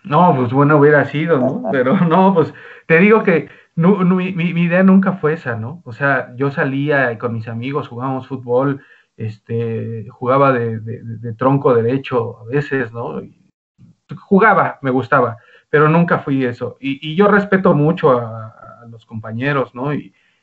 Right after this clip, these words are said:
Speaker 1: y, y, y, y cada vida es distinta y cada, cada anhelo es distinto, ¿no? Conozco a algunos que, que, que, que decían, ¿no? Este, "Es que yo jugué y, y, y no, este, estuve cerca de debutar, entonces por eso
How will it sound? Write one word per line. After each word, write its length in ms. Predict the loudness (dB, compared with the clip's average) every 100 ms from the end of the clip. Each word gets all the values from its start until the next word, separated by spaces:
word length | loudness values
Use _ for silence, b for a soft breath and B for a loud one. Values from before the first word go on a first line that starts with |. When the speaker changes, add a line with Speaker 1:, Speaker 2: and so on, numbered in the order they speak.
| _
Speaker 1:
y, 80 | -14
y, 40 | -12 -10
y, 640 | -10 -8 -8 -6 -8 -6
y 80 | -6
cada 240 | 0 2 4
vida 300 | 4 6 4
es 200 | 2 -4
distinta 580 | -10 -2 2 2 2
y 80 | 0
cada, 380 | 4 4 4 0 B B
cada 280 | _ 0 2
anhelo 360 | 2 2 4 2
es 100 | 2
distinto, 600 | -6 -4 0 0 0 -4
¿no? 260 | -6 -8 -14 _ _ _ _ _ -18 -18 -2
Conozco 400 | 0 2 2 2
a 40 |
algunos 380 | 2 4 2 2
que, 140 | -6 -12
que, 340 | -6 -6 -6 -10
que, 240 | -16 -16
que 160 | -16 -16
decían, 460 | -16 -6 0 0
¿no? 160 | 0 -4
Este, 240 | -6 -12
"Es 100 | -12
que 120 | -2 4
yo 160 | 4
jugué 560 | 4 2 6 6 6 2
y, 60 | 0 -2 -6 -10 -12 -12
y, 100 | -8
y 40 | -4
no, 200 | 0 -2
este, 260 | -2 -10 -20
estuve 240 | -8 -4
cerca 320 | 0 0 2
de 80 | 2
debutar, 320 | 2 0 0
entonces 260 | 0 0 -2
por 200 | 0 0
eso 100 | 0